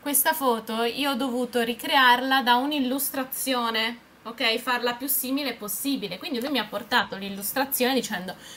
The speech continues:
"Io voglio essere messo in questa posa con quest-, tutte queste modifiche che c'erano nell'illustrazione". E allora ho detto: "Sì, va bene,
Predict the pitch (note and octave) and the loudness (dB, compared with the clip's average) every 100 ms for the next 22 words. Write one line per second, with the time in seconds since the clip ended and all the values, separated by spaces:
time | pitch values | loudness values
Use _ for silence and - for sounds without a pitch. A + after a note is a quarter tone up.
0 | - - E4 B3 A#3 A#3 A3+ - B3 A#3 | -16 -4 0 4 4 6 4 4 2 2
1 | F#3+ - G#3 G#3 C4+ A#3+ - D4 B3 F#3+ | 2 0 -2 -2 0 2 0 -2 0 -2
2 | F#3+ G3 C4 E4 B4 - - - - _ | -2 2 4 4 0 -10 -20 -20 -20 _
3 | - D4+ C#4 D#4+ F4 - - - - - | 0 6 8 8 4 2 0 -14 -20 -14
4 | - C4 A#3+ - C#4+ F#4+ A3+ A3 A#3 C4 | 2 4 6 2 -4 -4 -2 0 2 2
5 | A#3 A3 D4 A#3 G3 A3 G#3 G3+ F#3+ F3 | 0 -2 -4 -6 -4 -2 -2 -2 -4 -6
6 | F3+ - D4 - D4+ D#3+ E3 - - - | -6 -6 -4 -2 -2 -2 -4 -10 -20 -20
7 | - _ _ - C4 A3+ F#3+ B3+ F#4 F3 | -20 _ _ -10 -4 -4 -2 -2 -2 -2
8 | F3 E3 D#3+ E3 B4+ - A3 A4+ | -4 -6 -8 -6 -6 -4 -4 -4